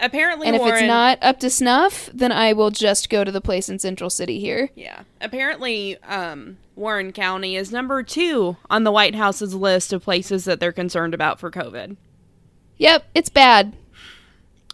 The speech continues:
Speaker 1: So, and everyone in this county is apparently an idiot. So,
Speaker 2: Yeah.
Speaker 1: at least the people that are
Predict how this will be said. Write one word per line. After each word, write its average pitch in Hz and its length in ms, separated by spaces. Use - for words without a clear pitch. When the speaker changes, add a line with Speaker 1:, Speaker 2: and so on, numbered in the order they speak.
Speaker 1:
So, 180 540
and 233 140
everyone 247 360
in 233 440
this 214 160
county 202 380
is 190 100
apparently 220 500
an 226 80
idiot. 185 500
So, 190 680
Speaker 2:
Yeah. 254 480
Speaker 1:
at - 40
least 220 240
the 196 80
people 220 380
that 208 200
are 190 220